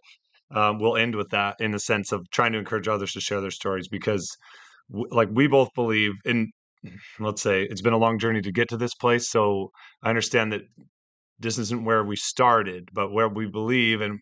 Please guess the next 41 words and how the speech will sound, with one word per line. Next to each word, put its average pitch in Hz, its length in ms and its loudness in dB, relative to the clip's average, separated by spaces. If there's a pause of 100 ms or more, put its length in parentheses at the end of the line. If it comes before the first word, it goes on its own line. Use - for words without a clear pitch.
and 101 460 -4 (140)
where 110 180 2
we 107 80 2
are 101 120 2
now 104 380 0 (760)
is 117 260 0
that 113 160 -4
sharing 143 280 4
our 135 100 2
stories 123 300 0
is 120 120 -2
a 120 80 -2
critical 123 400 0
component 120 520 -2 (120)
to, 127 180 0
it's 131 160 0
our 135 120 4
testimony, 165 500 -4 (460)
right? 120 200 2
Like, 127 200 0 (120)
it 151 220 2
is 151 180 -2
how 131 380 2
God 123 300 4
has 113 280 -4 (320)
redeemed 117 640 0 (140)
our 113 160 4
relationship, 113 600 0 (120)
redeemed 117 380 -2
each 117 240 -2
of 117 100 -2
us 117 160 0
individually. 110 680 0 (1300)
And 127 240 2
if 127 140 0
we're 127 140 2
not 135 220 2
willing 131 260 2
to 113 100 -6
share 131 400 2
it, 95 220 -4